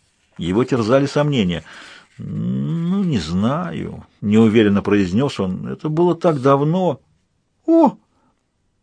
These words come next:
а мне показалось, ты назвал себя первым», фыркнул Людзе, решив применить другую тактику. «Прости, полагаю, ты ни в чём не виноват». «Ну да, столько времени прошло, то одно, то другое.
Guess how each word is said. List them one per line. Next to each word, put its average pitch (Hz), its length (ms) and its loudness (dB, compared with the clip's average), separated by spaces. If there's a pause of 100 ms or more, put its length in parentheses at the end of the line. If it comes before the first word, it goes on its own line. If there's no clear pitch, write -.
(100)
а 165 200 6
мне 214 240 8
показалось, 208 580 6
ты 196 140 4
назвал 180 320 4
себя 185 200 6
первым», 175 520 0 (380)
фыркнул 113 460 2
Людзе, 107 460 2 (680)
решив 104 360 2
применить 117 360 2
другую 120 340 2
тактику. - 460 -12 (100)
«Прости, 127 580 0 (420)
полагаю, 123 360 6
ты 127 100 2
ни 120 80 4
в - 40 0
чём 131 180 2
не 135 80 0
виноват». 127 380 2
«Ну 185 220 0
да, 160 300 -2
столько 151 340 0
времени 156 420 2
прошло, 131 420 0
то 160 160 2
одно, 160 360 0
то 156 120 0
другое. 135 500 0